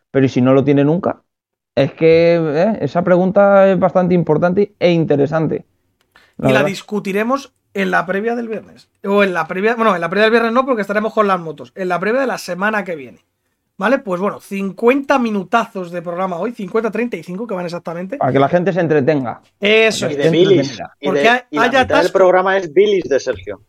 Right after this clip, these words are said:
Speaker 2: ¿Qué va a ser bilis? Que no he dicho nada. He dado mi opinión,
Speaker 1: No, hoy,
Speaker 2: simplemente.
Speaker 1: hoy, hoy
Speaker 3: Es
Speaker 1: nos
Speaker 3: tu
Speaker 1: ha, hoy
Speaker 3: odio,
Speaker 1: nos ha
Speaker 3: has,
Speaker 1: pasado.
Speaker 3: has descargado tu odio.
Speaker 2: ¿Qué odio? No
Speaker 1: Hoy
Speaker 2: tengo
Speaker 1: nos ha
Speaker 2: odio.
Speaker 1: pasado mucho.
Speaker 2: No me
Speaker 1: Hoy
Speaker 2: pasa
Speaker 1: nos ha
Speaker 2: mucho,
Speaker 1: pasado
Speaker 2: tío,
Speaker 1: mucho.
Speaker 2: que Alonso se queda tirado, tío.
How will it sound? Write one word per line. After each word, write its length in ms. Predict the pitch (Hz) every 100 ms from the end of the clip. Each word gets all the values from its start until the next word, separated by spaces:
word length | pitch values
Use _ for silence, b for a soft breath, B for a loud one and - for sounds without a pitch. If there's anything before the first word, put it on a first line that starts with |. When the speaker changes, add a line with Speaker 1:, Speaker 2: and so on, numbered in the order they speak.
| _
Speaker 2:
¿Qué 140 | - 294
va 80 | 440
a 20 |
ser 220 | 440 381
bilis? 400 | 262 214 - 160
Que 120 | 185
no 100 | 202
he 20 |
dicho 260 | 285 - 403
nada. 460 | 247 262 415 - -
He 100 | 180
dado 140 | 262
mi 80 | 330
opinión, 300 | 349 320 226
Speaker 1:
No, 60 | 175
hoy, 80 | 202
Speaker 2:
simplemente. 420 | 247 240 277 -
Speaker 1:
hoy, 60 |
hoy 80 | 190
Speaker 3:
Es 220 | - 202 247
Speaker 1:
nos 80 |
Speaker 3:
tu 80 | 269
Speaker 1:
ha, 40 | 220
hoy 180 | 202 220
Speaker 3:
odio, 120 | 202 165
Speaker 1:
nos 60 |
ha 60 | 185
Speaker 3:
has, 80 | 208
Speaker 1:
pasado. 200 | - -
Speaker 3:
has 200 | 180 202
descargado 560 | 254 - 202 185 214
tu 80 | 208
odio. 340 | 147 170 139 104
Speaker 2:
¿Qué 120 | 285
odio? 420 | 277 320 349 208 151
No 80 |
Speaker 1:
Hoy 60 | 165
Speaker 2:
tengo 120 | 202
Speaker 1:
nos 100 | 185
ha 40 | 202
Speaker 2:
odio. 120 | 156
Speaker 1:
pasado 200 | - 165
mucho. 440 | 151 170 - 160 -
Speaker 2:
No 80 |
me 60 | 175
Speaker 1:
Hoy 40 | 240
Speaker 2:
pasa 200 | 320 392
Speaker 1:
nos 40 |
ha 40 | 320
Speaker 2:
mucho, 60 | 220
Speaker 1:
pasado 180 | 269 262
Speaker 2:
tío, 100 | 269
Speaker 1:
mucho. 60 |
Speaker 2:
que 140 | 254 185
Alonso 220 | 180 220
se 120 | 285
queda 220 | 330 392 427
tirado, 460 | 330 - 240 370
tío. 400 | 220 190 381 339